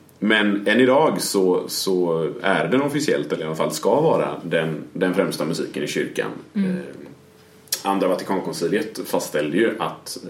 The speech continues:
Speaker 1: den ska ha den främsta platsen bland likar. Eh,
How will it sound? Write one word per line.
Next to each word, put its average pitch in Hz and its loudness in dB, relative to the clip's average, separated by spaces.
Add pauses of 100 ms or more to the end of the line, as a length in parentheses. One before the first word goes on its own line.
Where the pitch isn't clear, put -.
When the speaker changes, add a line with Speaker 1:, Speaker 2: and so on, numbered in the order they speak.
Speaker 1:
den 80 -4
ska - -8
ha 113 4
den 78 -4
främsta - -2
platsen - -2 (340)
bland 80 -4
likar. 101 0 (680)
Eh, 82 -10